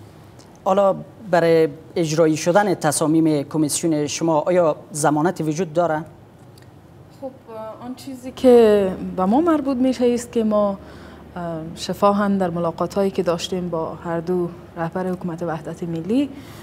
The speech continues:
Speaker 2: و پیام‌هایی که دریافت کردیم از این دو آدرس، پشتیبانی تمام از، فعالیت‌های کمیسیون و در وقتش از پیشنهادات کمیسیون مطرح کردن. البته این به محتوای پیشنهادات ما هم برمیگرده که ما چی پیشنهاداتی را ارائه می‌کنیم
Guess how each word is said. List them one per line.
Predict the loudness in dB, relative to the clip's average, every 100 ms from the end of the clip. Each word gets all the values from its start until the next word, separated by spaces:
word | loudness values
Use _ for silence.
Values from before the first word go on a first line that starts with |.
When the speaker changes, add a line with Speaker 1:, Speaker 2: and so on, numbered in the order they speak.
| -20 -18 -10 -6 -4
Speaker 2:
و | -2
پیام‌هایی | 2 2 4 4 4
که | 4
دریافت | 0 0 0 -4 -4
کردیم | -4 -4 -6
از | -6 -8 -10
این | -8
دو | -6 -6
آدرس، | -4 -4 -2 -4 -10 -16 -16 -12
پشتیبانی | -6 -2 0 0 -2
تمام | -4 0 0 0 -2 -8 -18 -20 -12 -4
از، | -4 -4 -8 -8 -6 -4 -6 -2
فعالیت‌های | -2 -2 -2 2 2
کمیسیون | 2 -2 -2 -2 -2 -2 -6 -12 -20 -20 -14 -6
و | -4
در | -2 2
وقتش | 2 2 0 -4 -4
از | -8 -8
پیشنهادات | -8 -4 -4 -4 -6
کمیسیون | -8 -8 -6 -4
مطرح | -4 -6 -8 -10
کردن. | -10 -12 -10 -10 -10 -14 -20 -12 -6
البته | -4 0 2
این | 2
به | 2
محتوای | -2 -2 0 0 0
پیشنهادات | -4 -6 -4 -4 -4
ما | -2 0
هم | 0 0
برمیگرده | 0 0 -4 -6 -6 -10
که | -12
ما | -10
چی | -8
پیشنهاداتی | -6 -6 -6 -6 -6 -6
را | -6 -4
ارائه | -4 -4
می‌کنیم | -4 -4 -6 -6